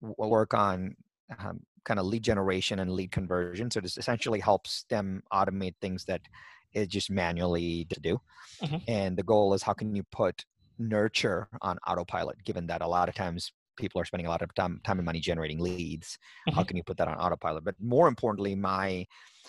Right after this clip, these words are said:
Speaker 1: my kind of love for all of this is in, uh, like, I've, what I've noticed, Rishi, it's got nothing to do with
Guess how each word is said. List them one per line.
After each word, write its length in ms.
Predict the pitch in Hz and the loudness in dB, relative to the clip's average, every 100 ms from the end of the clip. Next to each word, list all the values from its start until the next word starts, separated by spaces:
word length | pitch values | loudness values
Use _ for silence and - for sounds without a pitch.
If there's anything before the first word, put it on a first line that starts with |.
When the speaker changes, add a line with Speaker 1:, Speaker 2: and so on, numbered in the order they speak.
| - _ - | -20 _ -8
Speaker 1:
my 720 | 120 110 101 107 107 101 95 - | -4 2 4 4 4 0 -4 -2
kind 140 | 131 | 2
of 60 | 104 | 4
love 460 | 113 107 98 104 101 | 4 6 6 4 0
for 200 | - 90 | -2 0
all 220 | 95 92 | 2 0
of 120 | 85 | -2
this 260 | 92 - 107 | -4 -2 -6
is 160 | 92 | -6
in, 380 | 90 85 82 90 - _ - | -6 -6 -8 -12 -18 _ -12
uh, 220 | 110 - - | -10 -10 -8
like, 180 | 110 110 | -4 0
I've, 120 | 98 | 2
what 100 | 101 | 4
I've 320 | 98 95 95 85 | 4 2 -4 -2
noticed, 320 | 95 110 - | 2 2 0
Rishi, 260 | 123 - | -2 0
it's 140 | - 113 | -2 0
got 160 | 147 | -2
nothing 420 | 143 107 104 120 104 | 0 -4 -4 -4 -4
to 100 | 92 | 0
do 160 | 95 | 0
with 320 | 90 87 85 | 0 -2 -4